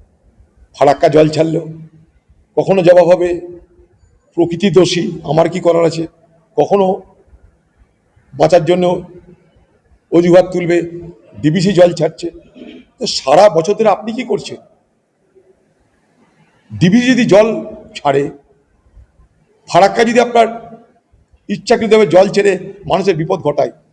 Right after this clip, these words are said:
তাহলে আপনি, আপনার এমপি, আপনার সরকার এতদিন চুপ ছিলেন কেন? এখনো বলছেন আপনি বন্যা দেখতে গিয়ে ঘাটালের জন্য টাকাটা দেওয়া হয়ে গেছে। আরে, ঘাটালের জন্য টাকা দেওয়া হয়েছে, কিন্তু ঘাটাল খাটাল হয়ে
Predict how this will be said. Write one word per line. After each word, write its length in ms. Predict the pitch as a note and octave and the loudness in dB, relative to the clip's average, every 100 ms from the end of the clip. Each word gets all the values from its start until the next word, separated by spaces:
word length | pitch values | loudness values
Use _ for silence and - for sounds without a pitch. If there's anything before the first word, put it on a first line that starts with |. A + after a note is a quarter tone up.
| _ _ _ | _ _ _
তাহলে 160 | F#3+ G3+ | 2 2
আপনি, 440 | - E3 - G#3+ G#3+ | 2 0 0 -4 -2
আপনার 380 | G#3 D#3+ - F3+ | -2 -6 0 0
এমপি, 360 | E3 F#3 F3+ G3 | 0 -4 -6 0
আপনার 240 | F3 - E3 | 0 0 -6
সরকার 500 | - D#3 D#3 F3 D#3+ D#3+ - _ _ _ _ | -2 -2 2 2 2 -2 -20 _ _ _ _
এতদিন 260 | D#3+ F3 G3+ | -6 -4 -6
চুপ 160 | G3+ A3+ - | -6 -10 -6
ছিলেন 220 | F#3 G3 | -2 -2
কেন? 160 | E3+ C3 - _ _ _ _ - _ _ _ _ _ _ - _ _ _ _ | -2 -8 -12 _ _ _ _ -20 _ _ _ _ _ _ -20 _ _ _ _
এখনো 280 | D3+ - G#3+ | -4 2 2
বলছেন 300 | G3 G3 G#3+ | 4 2 2
আপনি 180 | G3+ G3 | 0 -2
বন্যা 340 | E3+ F3+ F#3 F3+ | -4 -4 -2 -2
দেখতে 280 | F3 E3+ E3+ | -4 -4 -6
গিয়ে 200 | F3 E3 - - _ _ | -2 -4 -6 -20 _ _
ঘাটালের 280 | C3 E3 D#3+ | -4 0 0
জন্য 140 | F3 | -2
টাকাটা 280 | C#3 C#3 E3 | -4 -6 -4
দেওয়া 220 | D#3 D3+ | 0 0
হয়ে 180 | A#2 C#3 | 0 -2
গেছে। 200 | D#3 - - _ _ _ _ _ _ | -4 -6 -18 _ _ _ _ _ _
আরে, 120 | G#3 | -4
ঘাটালের 480 | G#3+ - D3+ F3 G#3 | -4 -4 0 2 0
জন্য 140 | G#3+ A3+ | 0 0
টাকা 240 | G#3+ F#3+ G#3+ | 0 2 4
দেওয়া 140 | A3 | 4
হয়েছে, 180 | G#3+ G#3 | 2 -2
কিন্তু 220 | G#3+ - | -4 -4
ঘাটাল 300 | D#3+ D#3+ G3+ F3+ - - | -2 2 0 0 -16 -20
খাটাল 280 | - G3 G3 | -8 2 2
হয়ে 140 | F3 | 2